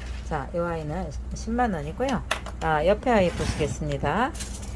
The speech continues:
옆에 아이는 약간 직사각으로 되어 있고요.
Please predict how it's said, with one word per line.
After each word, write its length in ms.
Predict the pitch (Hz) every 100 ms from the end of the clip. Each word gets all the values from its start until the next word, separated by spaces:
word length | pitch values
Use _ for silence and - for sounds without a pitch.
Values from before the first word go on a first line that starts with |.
| - - -
옆에 220 | 196 254
아이는 840 | 254 247 233 226 226 214 196 156 123
약간 600 | 185 - 185 214 262 240
직사각으로 680 | - - 233 214 202 180 170
되어 160 | 175 156
있고요. 440 | - 202 269 160